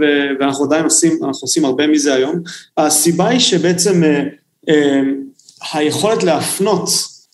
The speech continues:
הכל זה הפניות ב-healthcare, כן? כל הכסף נמצא בהפניות. אם תחשוב על הרופא משפחה הממוצעת באמריקה, היא מקבלת החלטות של הפניות בשנה שמשפיעות על בערך עשרה מיליון דולר בקוסט,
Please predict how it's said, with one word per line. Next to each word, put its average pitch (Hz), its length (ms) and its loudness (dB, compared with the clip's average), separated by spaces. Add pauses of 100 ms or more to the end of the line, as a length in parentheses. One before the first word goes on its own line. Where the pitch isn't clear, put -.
(800)
הכל 240 200 0
זה 233 120 2
הפניות 170 440 2
ב-healthcare, 131 600 -2
כן? 139 240 -2
כל 190 160 0
הכסף 190 600 -2
נמצא 151 360 -2
בהפניות. 139 680 -2 (340)
אם 147 80 2
תחשוב 196 280 2
על 190 80 4
הרופא 151 300 2
משפחה 170 440 0
הממוצעת 165 640 2
באמריקה, 143 580 0 (460)
היא 220 120 0
מקבלת 190 420 2
החלטות 170 540 0
של 151 160 0
הפניות 160 480 -2
בשנה 160 440 0
שמשפיעות 180 720 0
על 185 60 -2
בערך 175 220 -4
עשרה 170 360 -2
מיליון 175 320 0
דולר 170 200 2
בקוסט, - 760 -4